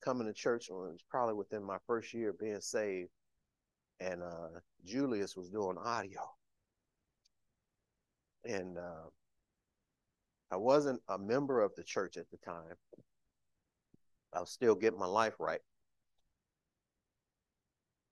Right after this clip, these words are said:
But they had to set up the audio every,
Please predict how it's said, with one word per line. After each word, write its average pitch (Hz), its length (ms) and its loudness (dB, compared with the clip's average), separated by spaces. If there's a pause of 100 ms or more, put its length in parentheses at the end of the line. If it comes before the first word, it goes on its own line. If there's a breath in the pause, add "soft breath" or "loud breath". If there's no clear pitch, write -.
(140)
But 95 240 0 (920)
they 123 80 2
had 139 160 8
to 104 80 -2
set 143 240 8
up - 140 6
the 95 100 6
audio 123 400 6
every, 117 340 6